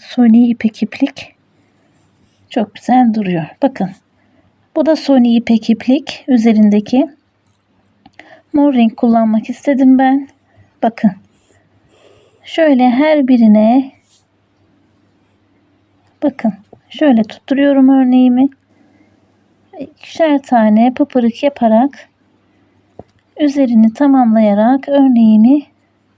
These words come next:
bitirmiş oluyorum. Bir yanındakine geçiyorum.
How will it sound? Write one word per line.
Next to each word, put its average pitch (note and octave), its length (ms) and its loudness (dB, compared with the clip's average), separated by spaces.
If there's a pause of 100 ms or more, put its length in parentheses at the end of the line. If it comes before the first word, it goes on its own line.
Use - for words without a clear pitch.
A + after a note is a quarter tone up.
(3000)
bitirmiş B3 520 -2
oluyorum. F#3+ 440 -6
Bir C4 220 0
yanındakine G#3+ 640 0
geçiyorum. C4+ 720 0